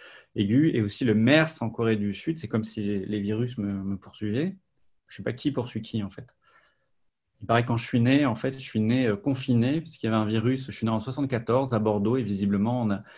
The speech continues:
je suis né confiné. Euh, les gens pouvaient pas venir me visiter dans ma chambre d'hôpital, en fait. Bon, bref, parce que, et donc, on me, j'ai été présenté à la fenêtre. L'hôpital était, euh, confiné, <laughs> personne ne pouvait rentrer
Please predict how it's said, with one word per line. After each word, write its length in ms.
je 80
suis 80
né 120
confiné. 600
Euh, 240
les 120
gens 180
pouvaient 200
pas 140
venir 160
me 100
visiter 360
dans 100
ma 80
chambre 200
d'hôpital, 460
en 80
fait. 140
Bon, 180
bref, 360
parce 200
que, 320
et 80
donc, 220
on 40
me, 200
j'ai 120
été 160
présenté 360
à 80
la 120
fenêtre. 480
L'hôpital 480
était, 340
euh, 120
confiné, 440
<laughs> 140
personne 240
ne 60
pouvait 200
rentrer 360